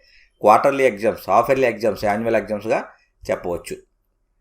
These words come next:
సంగ్రహణాత్మక మూల్యాంకనం యొక్క లక్షణాలు ఏంటి అని చూస్తే, ఇది అభ్యసన యొక్క ఉత్పత్తి. సంగ్రహణాత్మక మూల్యాంకనం అనేది అభ్యసన ఎంతవరకు నేర్చుకున్నారో దాని యొక్క ఉత్పత్తి ఇది. బోధన అనంతరం జరుగుతుంది. అంత్య స్వభావం కలిగి ఉంటుంది,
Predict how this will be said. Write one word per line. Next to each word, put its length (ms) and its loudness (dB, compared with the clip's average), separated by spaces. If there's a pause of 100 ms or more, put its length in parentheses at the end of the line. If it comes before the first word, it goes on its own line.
(200)
సంగ్రహణాత్మక 960 2
మూల్యాంకనం 540 -2
యొక్క 200 -2
లక్షణాలు 500 -2
ఏంటి 240 -2
అని 160 -4
చూస్తే, 300 -6 (840)
ఇది 120 -2 (100)
అభ్యసన 460 0
యొక్క 240 -2
ఉత్పత్తి. 480 -6 (420)
సంగ్రహణాత్మక 880 0
మూల్యాంకనం 560 0
అనేది 240 -2 (200)
అభ్యసన 540 -2 (200)
ఎంతవరకు 440 -2
నేర్చుకున్నారో 640 0
దాని 240 2
యొక్క 140 -4
ఉత్పత్తి 460 -6
ఇది. 140 -8 (840)
బోధన 400 6
అనంతరం 380 0
జరుగుతుంది. 500 -4 (600)
అంత్య 360 0
స్వభావం 500 4
కలిగి 240 0
ఉంటుంది, 380 -8